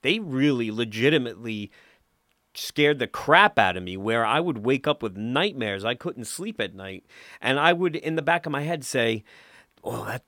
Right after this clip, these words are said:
that's a great movie because it scared the crap out of me. I need more of that." You know what I mean? Like, that was my <laughs> twisted sensibility. Like, I needed more of those movies. And if there was a movie that scared me or grossed me out, then I was impressed, and,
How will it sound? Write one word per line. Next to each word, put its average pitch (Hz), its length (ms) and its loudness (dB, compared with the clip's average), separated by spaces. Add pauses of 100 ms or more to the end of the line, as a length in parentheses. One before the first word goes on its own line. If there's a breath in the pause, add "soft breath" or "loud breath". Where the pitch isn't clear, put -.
that's 110 200 -10
a 113 40 -12
great 110 260 -6
movie 113 360 -4
because 95 600 -6
it 120 200 -4
scared 113 400 0
the 101 80 -6
crap - 320 0
out 87 180 0
of 82 60 -8
me. 85 200 -8
I 107 120 0
need 139 200 0
more 104 520 0
of 87 180 -12
that." 78 300 -8
You 127 120 0
know 147 120 4
what 156 100 2
I 165 60 0
mean? 175 180 -2
Like, 143 200 0
that - 200 2
was - 140 4
my 143 280 2
<laughs> 156 140 -4
twisted 151 380 -4
sensibility. 143 840 0
Like, 104 240 -6
I 165 160 2
needed 170 560 -4
more 139 560 0
of 123 240 0
those 143 240 2
movies. 131 640 -6 (300 loud breath)
And 139 120 4
if 139 120 0
there 185 160 4
was 175 160 0
a 170 40 4
movie 156 440 0
that 113 200 0
scared 143 460 0
me 160 80 0
or 123 180 0
grossed 117 400 -2
me 123 160 -2
out, 131 320 0 (220)
then 131 320 0
I 143 60 0
was 123 180 -6
impressed, 127 560 -4
and, 87 260 -16